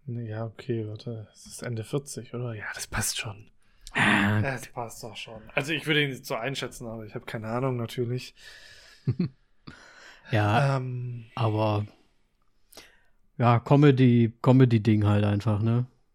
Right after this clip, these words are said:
Speaker 2: Augäpfelmäßig.
Speaker 1: Null. Also,
Speaker 2: Ah, ich würd dem, ich geb,
Speaker 1: straight null.
Speaker 2: ich geb dem mal einfach mal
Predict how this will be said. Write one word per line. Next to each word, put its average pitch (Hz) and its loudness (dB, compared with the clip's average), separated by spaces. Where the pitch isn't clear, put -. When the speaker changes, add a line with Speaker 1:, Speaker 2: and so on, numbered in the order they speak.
Speaker 2:
Augäpfelmäßig. 127 0
Speaker 1:
Null. 104 -6
Also, 127 2
Speaker 2:
Ah, 139 0
ich - 0
würd 190 4
dem, 196 2
ich 156 -6
geb, 147 -2
Speaker 1:
straight 131 4
null. 113 -6
Speaker 2:
ich - -2
geb 143 2
dem 131 6
mal 120 4
einfach 117 0
mal 107 0